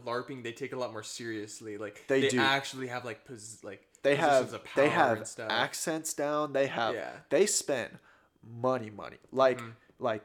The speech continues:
Speaker 2: you don't have a four oh one K if you're really into larping. Like, your retirement is into your, like, your shield,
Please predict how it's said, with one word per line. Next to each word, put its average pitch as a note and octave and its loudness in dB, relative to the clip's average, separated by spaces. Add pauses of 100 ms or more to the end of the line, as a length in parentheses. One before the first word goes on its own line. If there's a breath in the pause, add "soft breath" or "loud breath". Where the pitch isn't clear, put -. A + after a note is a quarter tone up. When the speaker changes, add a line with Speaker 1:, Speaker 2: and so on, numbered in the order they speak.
Speaker 2:
you C#3+ -6
don't G#3+ -2
have G3 0
a A#2 -8
four C3+ 0
oh C3 4
one A#2+ -4
K A2+ -4
if B2+ -8
you're A#2 -6
really A2+ -6
into A2+ -8
larping. F2+ -8
Like, A#2 -6
your B2 -2
retirement C#3 -2
is A#2 -4
into A#2+ -6
your, A#2 -4
like, G#2 -6 (360 loud breath)
your G2 -8
shield, G#2 -8